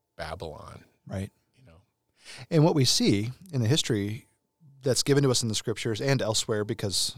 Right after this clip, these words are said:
Speaker 2: the fact that the scriptures even survived proves what I'm about to say. They sort of woke up and realized God wasn't lying.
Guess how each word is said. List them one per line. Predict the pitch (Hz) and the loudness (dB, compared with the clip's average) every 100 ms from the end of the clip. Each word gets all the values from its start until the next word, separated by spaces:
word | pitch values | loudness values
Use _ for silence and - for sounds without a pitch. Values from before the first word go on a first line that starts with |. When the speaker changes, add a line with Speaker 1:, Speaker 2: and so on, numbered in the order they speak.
| - | -8
Speaker 2:
the | |
fact | 123 147 | 0 0
that | 143 | 2
the | |
scriptures | 104 - 117 104 | -2 -2 -2 -2
even | 101 95 | -2 -2
survived | - 92 95 120 87 90 - _ _ _ _ | -2 -4 2 2 2 -4 -12 _ _ _ _
proves | - 123 98 | -2 -2 0
what | 101 | -4
I'm | 92 | -4
about | 92 90 | -6 -6
to | - | -2
say. | - 135 92 87 _ _ _ _ _ _ _ _ | 0 0 -2 -8 _ _ _ _ _ _ _ _
They | - 135 127 | 0 2 4
sort | - 208 | 4 4
of | 131 | 2
woke | 101 123 123 | 2 2 4
up | 139 - | 0 2
and | 98 | -2
realized | 104 110 101 95 92 - - _ _ _ _ _ _ _ _ _ _ _ 131 | -2 -2 -2 -2 -4 -4 -6 _ _ _ _ _ _ _ _ _ _ _ -2
God | 123 123 | 2 4
wasn't | 110 107 107 | 2 0 -2
lying. | 90 98 101 85 85 | -4 -4 -4 -6 -10